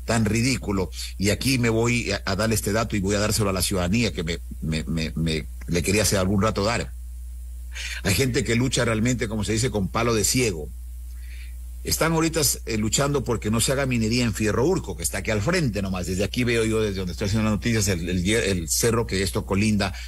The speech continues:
entre la provincia del Oro y la provincia del Ojo, en el sector de Gualel. Ahí hace quince días hubieron fuertes enfrentamientos porque los,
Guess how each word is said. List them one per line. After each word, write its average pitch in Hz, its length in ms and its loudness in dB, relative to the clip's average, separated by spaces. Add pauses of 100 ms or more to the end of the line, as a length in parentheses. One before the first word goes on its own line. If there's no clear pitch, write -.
entre 107 180 0
la 98 80 2
provincia 110 360 2
del 104 80 2
Oro 120 100 2
y 113 40 2
la 98 100 0
provincia 104 240 0
del 127 80 0
Ojo, 131 240 0 (160)
en 104 100 2
el 101 60 0
sector 107 380 2
de 101 80 2
Gualel. 90 520 0 (480)
Ahí 113 180 4
hace 117 220 2
quince 117 320 2
días 120 220 2
hubieron 107 340 0
fuertes 110 420 0
enfrentamientos 120 600 0
porque 104 320 2
los, 101 240 2